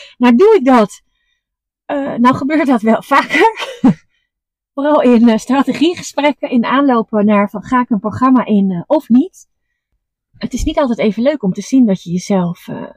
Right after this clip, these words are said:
dat je jezelf kleiner maakt, dat je dat zelf doet, dat je dat jezelf aandoet. Dat is soms best wel verdrietig.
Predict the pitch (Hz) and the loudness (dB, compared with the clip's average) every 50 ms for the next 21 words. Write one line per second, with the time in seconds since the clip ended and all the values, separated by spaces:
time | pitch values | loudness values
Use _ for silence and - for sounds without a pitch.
0 | _ _ _ _ _ _ - 214 202 - 220 208 208 - - 214 208 190 - _ | _ _ _ _ _ _ -8 -8 -6 -4 -2 -2 -2 -2 -2 -2 -2 -4 -6 _
1 | - 233 240 262 254 220 185 165 165 151 156 180 190 180 - 190 185 190 190 - | -2 0 0 2 2 2 2 0 -2 -4 -6 -6 -6 -6 -6 -4 -4 -4 -6 -6
2 | - - 285 294 302 214 160 156 202 196 165 - - 180 - - 233 247 214 - | -8 -2 0 0 2 2 0 0 0 0 -2 -2 -8 -16 -16 -14 -14 -14 -12 -12
3 | 226 196 - 202 175 170 - - - 220 220 214 190 165 170 170 _ 240 226 - | -12 -8 -6 -6 -6 -6 -8 -10 -6 -4 -2 0 0 0 -2 -4 _ -10 -14 -12
4 | - - 262 247 233 - 247 240 - 233 208 185 - 196 220 220 226 - - 170 | -8 -6 -4 -4 -4 -4 -6 -6 -4 -6 -8 -6 -6 -6 -4 -4 -4 -6 -8 -20
5 | 180 - _ _ | -20 -20 _ _